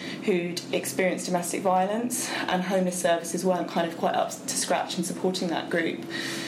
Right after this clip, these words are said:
So this piece of work is to kind of try and fill in some of those gaps. So it's particularly around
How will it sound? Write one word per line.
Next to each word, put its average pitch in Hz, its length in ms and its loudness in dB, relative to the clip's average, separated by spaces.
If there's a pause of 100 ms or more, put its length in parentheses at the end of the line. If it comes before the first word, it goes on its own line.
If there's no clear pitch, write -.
(120)
So 202 180 2
this 214 180 2
piece 196 280 0
of 185 100 -2
work 175 280 4
is - 100 -8
to - 60 -8
kind 175 220 0
of 170 80 -4
try 170 220 0
and 170 100 -2
fill 180 160 4
in 175 140 0
some 190 200 0
of 180 60 4
those 180 200 2
gaps. 190 360 2
So 202 80 0
it's - 100 -4
particularly 226 600 2
around 180 500 2